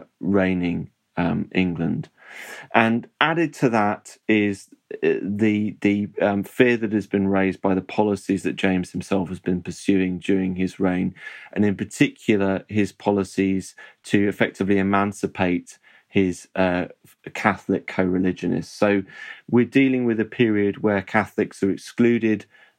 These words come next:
um, from holding public office, um, where they're subject to all sorts of, of, of legal penalties.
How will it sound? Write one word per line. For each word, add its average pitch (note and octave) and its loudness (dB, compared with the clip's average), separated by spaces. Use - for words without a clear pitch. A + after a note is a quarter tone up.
um, G2 2
from G2+ 0
holding F#2+ 0
public F#2 -2
office, G2+ 0
um, F#2+ 2
where G2 2
they're F#2 0
subject - -2
to G2+ 0
all G2+ 0
sorts F#2 -4
of, F2 -6
of, F#2+ -2
of F2+ 0
legal G2 0
penalties. G2 0